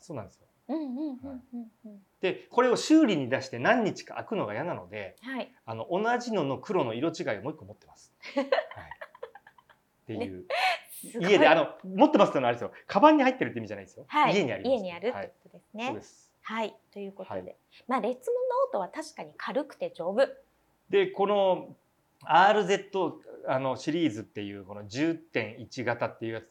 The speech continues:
Speaker 1: すか、小さいやつ。
Speaker 2: はい。
Speaker 1: これ、最初はちょっと慣れるまでは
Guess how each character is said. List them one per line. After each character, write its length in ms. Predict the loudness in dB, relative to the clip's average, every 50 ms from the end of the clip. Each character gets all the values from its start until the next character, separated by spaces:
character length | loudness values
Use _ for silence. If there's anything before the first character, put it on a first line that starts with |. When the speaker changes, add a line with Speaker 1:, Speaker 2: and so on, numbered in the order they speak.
| _ _
Speaker 1:
す 80 | _
か、 80 | -18 -18
小 240 | -8 -6 -4 -4 -2
さ 120 | -2 -2
い 60 | -2
や 80 | -2 -6
つ。 80 | -8 -12
Speaker 2:
は 40 |
い。 20 | _
Speaker 1:
こ 120 | -4 0 0
れ、 200 | 0 0 -2 -8 -16 -20 -20 _
最 320 | -14 2 4 6 6 6
初 120 | 4 4 4
は 120 | 4 4
ち 60 | 4
ょ 20 | 2
っ 40 | 2
と 80 | 2
慣 140 | 4 4 6
れ 120 | 6 6
る 100 | 4 4
ま 100 | 2 0
で 80 | 0 0
は 260 | -2 0 0 0 0